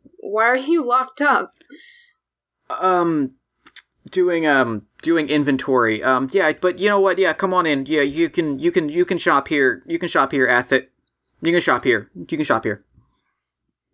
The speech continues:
Speaker 1: "I saw you a few days ago."
Speaker 2: No, probably not. No, probably not. I mean, you may have, were you in here?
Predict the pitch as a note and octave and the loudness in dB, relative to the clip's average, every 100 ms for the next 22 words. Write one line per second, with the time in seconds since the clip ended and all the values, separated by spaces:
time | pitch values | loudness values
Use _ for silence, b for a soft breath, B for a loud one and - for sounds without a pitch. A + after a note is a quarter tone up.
0 | _ _ _ _ _ - D#4 - G#4+ G#4 | _ _ _ _ _ -4 -2 0 0 0
1 | B3 F3 A2 G3 - _ _ _ _ _ | -2 -2 -4 -8 -14 _ _ _ _ _
2 | A3+ - D4 C4+ C4 G3 - - G2+ G3 | -14 -2 2 2 2 0 0 0 -2 -6
3 | _ _ _ _ _ _ _ _ _ _ | _ _ _ _ _ _ _ _ _ _
4 | _ _ _ _ _ _ _ _ _ _ | _ _ _ _ _ _ _ _ _ _
5 | F3+ G3+ A3+ A3 A3 A3 A3 G3+ F3+ F3 | -6 -2 0 0 -2 -2 -2 0 0 0
6 | E3 E3+ F3 F3+ E3+ E3+ D#3 D3+ D3+ D#3+ | 0 -2 -2 -2 -2 0 -2 0 0 0
7 | E3 G3 G3 F3+ - F3+ F3 G3 G3 G#3+ | 0 0 0 -2 -2 -2 0 -2 -2 -2
8 | A#3+ | -4